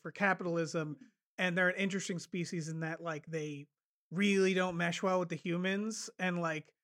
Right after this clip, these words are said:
they're very offended by a lot of things they do. So they're kind of playing with that idea of what if there's an alien that just fundamentally, like, is against our values?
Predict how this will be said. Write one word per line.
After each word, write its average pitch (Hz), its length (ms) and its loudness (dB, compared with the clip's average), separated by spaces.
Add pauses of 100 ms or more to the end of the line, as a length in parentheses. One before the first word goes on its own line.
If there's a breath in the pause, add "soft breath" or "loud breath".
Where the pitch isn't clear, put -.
(160)
they're 170 100 -2
very 165 220 6
offended 175 640 0
by 175 180 6
a 175 80 4
lot 165 200 2
of 160 80 -4
things 165 240 -2
they 160 160 0
do. 151 340 -2 (240)
So 196 180 2
they're 185 180 4
kind 196 260 2
of 180 120 -2
playing 180 200 0
with 175 140 -4
that 165 140 0
idea 165 240 2
of 160 100 -4
what 175 180 2
if 175 100 -2
there's 160 200 0
an 160 100 -4
alien 165 320 -2
that 156 160 -8
just - 240 -12 (160)
fundamentally, 185 1040 0 (500)
like, 143 480 -6 (300)
is 185 160 4
against 170 640 0
our 165 200 0
values? 135 400 -8